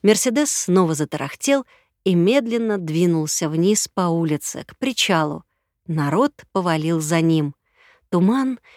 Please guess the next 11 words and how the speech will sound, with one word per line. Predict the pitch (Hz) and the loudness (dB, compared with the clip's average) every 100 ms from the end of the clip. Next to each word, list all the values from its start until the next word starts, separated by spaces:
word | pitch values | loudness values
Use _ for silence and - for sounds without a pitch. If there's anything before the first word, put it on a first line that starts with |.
| _ | _
как | - 262 | -4 -2
занавес, | 190 156 180 165 156 147 - | -2 0 2 2 0 -2 -4
поглотил | - 156 165 160 - 190 196 | -6 -4 -4 -4 -4 -2 -2
всех, | - - - 160 147 - _ - _ | -4 -4 0 -2 -2 -14 _ -20 _
и | 220 | -2
только | 214 240 214 202 | 2 2 2 -4
хохот, | - 262 262 240 - _ _ | -2 -2 -2 -6 -8 _ _
крики | - 240 254 220 208 - | -4 -2 -2 -6 -8 -4
и | 190 | -4
стрекот | - 196 180 156 - | -2 -2 -2 -4 -4
мотора | 160 170 226 220 | -4 -2 -2 -4